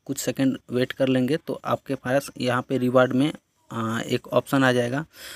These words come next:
तो इसे आपको ओपन कर लेना है। तो यहाँ पे फ्रेंड्स, सबसे पहले रिवार्ड पर क्लिक कर देना है और यहाँ पे अर्निंग आपको कैसे करनी होगी हम इसमें आपको बता रहे हैं। तो यहाँ पे देखिए फ्रेंड्स, यहाँ पे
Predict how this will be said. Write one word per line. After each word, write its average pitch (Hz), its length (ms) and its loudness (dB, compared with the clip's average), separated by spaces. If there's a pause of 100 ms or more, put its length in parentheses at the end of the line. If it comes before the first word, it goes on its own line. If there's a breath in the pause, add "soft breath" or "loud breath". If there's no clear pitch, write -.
(180 loud breath)
तो 139 120 2
इसे 135 240 0
आपको 151 340 0 (100)
ओपन 123 240 2
कर 113 140 2
लेना 107 220 0
है। 104 160 -8 (600 loud breath)
तो 147 100 4
यहाँ 143 220 6
पे 156 140 4
फ्रेंड्स, 160 320 4
सबसे - 320 0
पहले 143 300 6
रिवार्ड 131 300 6
पर 131 180 -4
क्लिक 135 280 -2
कर 131 140 2
देना 127 200 2
है 143 240 -2
और 120 200 -2
यहाँ 127 220 0
पे 139 140 -4
अर्निंग 143 400 2
आपको 135 240 -2
कैसे 131 280 2
करनी 135 300 0
होगी 139 260 0
हम 127 280 -2
इसमें 123 260 -2
आपको 120 280 -6
बता 110 260 0
रहे 104 120 -6
हैं। 104 80 -6
तो 123 80 -6
यहाँ 131 180 4
पे 143 100 -6
देखिए 143 200 0
फ्रेंड्स, 151 300 -4
यहाँ 127 180 0
पे 139 120 -6